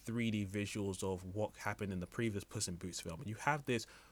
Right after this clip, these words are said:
really stunning movie that if you pause it on a number of occasions, you could literally take certain frames and then just put them in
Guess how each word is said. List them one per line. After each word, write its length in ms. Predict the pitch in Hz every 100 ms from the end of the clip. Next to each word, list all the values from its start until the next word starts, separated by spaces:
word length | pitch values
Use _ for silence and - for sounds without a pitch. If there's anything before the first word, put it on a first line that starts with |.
| -
really 720 | 98 110 160 220 196 127 98
stunning 560 | - - 123 135 110 101
movie 380 | 113 120 87
that 260 | 87 98 92
if 220 | 147 165
you 80 | 202
pause 440 | 170 - 165 170 120
it 60 |
on 140 | 104 101
a 60 |
number 280 | 107 117 107
of 100 | 95
occasions, 580 | 107 - 107 107 - - - - -
you 140 | 175 220
could 140 | 180
literally 320 | 147 196 135
take 200 | - 135
certain 320 | - 131 107
frames 400 | 101 - 117 101
and 160 | 101 101
then 140 | 107
just 240 | 101 98 -
put 260 | - 135
them 180 | - 104
in 220 | 101 101